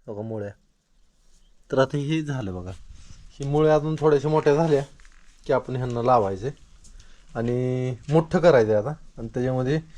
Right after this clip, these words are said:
ही कमळं लावून टाकायची. ही जी आहे ही कमळ नाही, ही कुमुदिनी आहे, हिला वॉटर लिली म्हणतात. आणि ही बियापासून लावलेलं आपण हे कमळ. आता मी पण ते, मला एवढं माहीत नव्हतं सुरुवातीला,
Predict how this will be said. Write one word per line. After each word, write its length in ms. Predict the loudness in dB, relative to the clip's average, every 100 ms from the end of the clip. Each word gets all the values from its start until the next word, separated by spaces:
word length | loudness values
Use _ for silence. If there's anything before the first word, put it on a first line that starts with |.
| -12 -12 -18 -14
ही 80 | -6
कमळं 300 | 0 4 4
लावून 280 | 4 0
टाकायची. 360 | -8 -12 -14 -16 -18 -20 -20 -18 -14
ही 180 | -4 0
जी 140 | 2
आहे 200 | 2 2 -2 -8 -16 -14 -8
ही 40 |
कमळ 340 | 0 2 4 2
नाही, 300 | 0 -4 -12 -16 -20 -14 -10
ही 60 |
कुमुदिनी 640 | -6 0 0 2 0 -2 -6
आहे, 200 | -12 -18 _ -6
हिला 160 | -2
वॉटर 280 | 0 0 -2
लिली 260 | -4 -2 -4
म्हणतात. 320 | -6 -6 -10 -10 -16 -16 -18 -20
आणि 140 | -16 -14
ही 60 |
बियापासून 560 | -10 -8 -8 -8 -10 -8
लावलेलं 380 | -4 -4 -6 -14
आपण 160 | -16 -18
हे 120 | -18
कमळ. 340 | -16 -16 -16 -18 -20 _ _ _ -20 _ -20 -20 -12
आता 120 | -8
मी 160 | -6
पण 180 | -6 -6
ते, 100 | -4
मला 220 | 0 4
एवढं 180 | 4 4
माहीत 220 | 2 2
नव्हतं 260 | 2 0 -2
सुरुवातीला, 460 | 0 0 0 -2